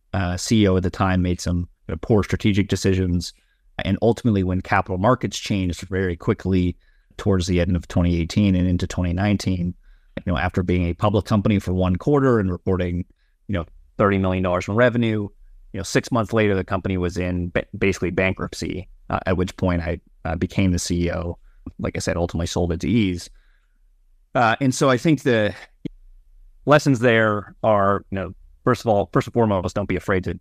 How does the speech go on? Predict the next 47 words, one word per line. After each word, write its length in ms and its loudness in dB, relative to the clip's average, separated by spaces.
to 100 -6
take 220 0
risks 360 -4
in 100 -2
new 120 -2
industries. 480 -2
I 60 -4
think 200 -4
a 80 -4
lot 100 2
of 60 -2
people, 380 -4
uh, 160 -2
worry 240 4
about, 240 4
you 100 0
know, 80 -2
career 360 2
risk. 460 0
Uh, 160 0
in 80 2
my 320 -2
career, 320 -2
every 200 -2
time 200 -2
I've 200 -6
taken 240 0
a 40 -2
risk, 420 -4
you 80 -4
know, 100 -2
even 180 2
if 140 0
it 100 2
was 160 -4
a 60 -4
failure, 580 2
like 140 -10
I 20 -10
said, 200 -6
I 80 -6
was 280 -10
always 260 -2
able 160 -6
to 80 -16
kind 160 -6
of 80 -10